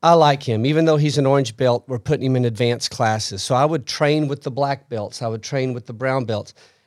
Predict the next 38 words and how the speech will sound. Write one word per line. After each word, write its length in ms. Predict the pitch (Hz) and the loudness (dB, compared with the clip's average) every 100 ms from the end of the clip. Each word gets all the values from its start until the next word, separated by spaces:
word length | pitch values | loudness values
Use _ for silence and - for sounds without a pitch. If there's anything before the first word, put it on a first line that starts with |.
| _ | _
And 260 | 135 131 - _ _ _ | -2 -2 -2 _ _ _
for 180 | - 139 | -2 -2
forty 380 | - 156 185 202 | 0 0 2 0
years, 400 | 196 254 139 135 | -2 -2 -2 -4
it 100 | 120 | -2
has 140 | 143 | -4
been 240 | 120 156 190 | 0 -2 0
that 200 | 113 107 | -4 -4
way. 160 | 107 | -6
I 160 | - 180 | 0 0
have 160 | 185 160 | 2 0
not 300 | 156 151 - | 0 -2 -4
paid 480 | 170 175 127 123 | -2 0 0 -4
for 520 | - 127 117 123 131 143 _ _ _ _ _ _ _ _ _ _ _ _ | -8 -4 -2 -2 -4 -8 _ _ _ _ _ _ _ _ _ _ _ _
maybe 380 | 120 120 175 170 | -10 -6 -6 -4
a 40 | 127 | -4
year 340 | 113 123 170 | -4 -2 -2
and 80 | 156 | -2
a 40 | 120 | -4
half 320 | 139 147 - | -4 -6 -8
of 140 | 113 | -10
martial 460 | 123 123 127 120 113 | -4 -4 -4 -6 -6
arts 500 | 117 113 - - - _ _ _ | -6 -6 -12 -14 -14 _ _ _
out 140 | 104 101 | -12 -10
of 100 | 95 | -10
that. 300 | 107 104 - _ _ _ | -10 -12 -14 _ _ _
And 80 | 143 | -6
so, 120 | 139 | -2
yes, 260 | 165 175 147 | 4 4 4
I 80 | 160 | 2
started, 560 | 147 190 180 175 156 - | 2 6 6 6 0 -4
I 100 | 139 | -4
started 400 | 131 160 156 147 | -2 0 0 0
with, 320 | 139 131 - | -4 -4 -2
uh, 460 | 135 131 123 123 117 | 0 0 0 -2 -4
when 180 | 127 135 | -4 -4
I 80 | |
was 340 | 135 127 - | -2 -4 -6